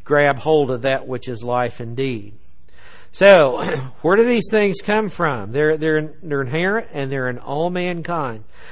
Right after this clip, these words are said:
Now, what happens whenever you start looking to the world to solve spiritual problems? They just get worse,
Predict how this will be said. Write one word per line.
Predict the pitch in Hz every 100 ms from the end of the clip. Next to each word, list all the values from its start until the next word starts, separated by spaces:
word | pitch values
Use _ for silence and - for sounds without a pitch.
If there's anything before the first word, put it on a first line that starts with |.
| - -
Now, | 135
what | 135 190 233
happens | 202 220 214 160 151 -
whenever | 170 175 202 180
you | 165
start | 147 170 165
looking | 156 185 196 185 165
to | 170
the | 147
world | 135 165 185 135
to | 131
solve | 120 160 151 151 147 - - - - - - - -
spiritual | - 165 165 156 151
problems? | 123 170 165 107 - - - - - - - - - - - - - - - - - - - - - - - - - - - - - - - - - - - - - -
They | 139 131
just | 113 131 131 -
get | 127 123 -
worse, | 107 107 110 113 - -